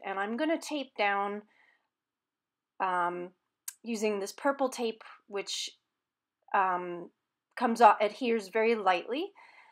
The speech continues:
So I'm gonna adhere the stencil, and then I'm gonna start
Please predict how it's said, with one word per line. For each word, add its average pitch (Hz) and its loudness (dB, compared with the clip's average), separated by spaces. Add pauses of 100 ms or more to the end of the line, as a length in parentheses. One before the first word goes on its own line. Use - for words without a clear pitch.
(320)
So 226 0
I'm 214 2
gonna 254 2
adhere 240 -2
the 214 -4
stencil, 202 -2 (260)
and 185 -6
then 190 -2
I'm 190 -2
gonna 185 -6
start - 0